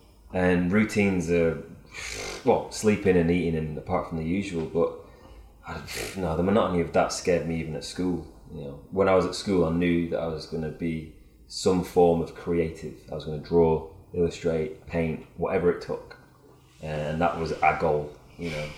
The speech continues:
and all the way through college, uni, it was like, there's no way. The reason why I did have a job for a couple of years was purely I hooked up with a, a woman who already had a little boy, and I was like, "Uh-oh,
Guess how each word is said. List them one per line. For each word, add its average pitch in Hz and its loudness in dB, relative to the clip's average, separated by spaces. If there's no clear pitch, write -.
and 73 -12
all 92 4
the 87 2
way 82 4
through 85 0
college, 80 -2
uni, 78 -4
it 52 -8
was 76 -8
like, 73 -4
there's 80 -10
no 80 -2
way. 78 -4
The 107 4
reason 110 8
why 98 8
I 92 -2
did 98 8
have - 4
a 92 4
job 82 2
for - -2
a 85 2
couple 82 -6
of 82 2
years 80 2
was 82 -10
purely 90 2
I 85 4
hooked - -2
up - -10
with 82 4
a, 78 0
a 80 -4
woman 80 2
who 82 0
already 85 6
had 82 2
a 85 2
little 87 4
boy, 80 4
and 80 -6
I 78 -2
was 76 -4
like, 80 0
"Uh-oh, 92 4